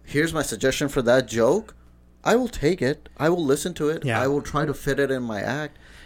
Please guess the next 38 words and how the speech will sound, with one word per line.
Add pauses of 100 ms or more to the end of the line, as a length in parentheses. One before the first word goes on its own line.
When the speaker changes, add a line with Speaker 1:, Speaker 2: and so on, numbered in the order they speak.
Speaker 1:
But
if
they
don't (240)
do
that,
then
there's
a
lot
of
people
out
there
who
will
get
offended
by
that. (300)
Speaker 2:
Yeah,
and
it's
just (140)
Speaker 1:
Especially
from
a
new
person. (240)
Now,
I
have
had
new
person (380)
try
to,
like,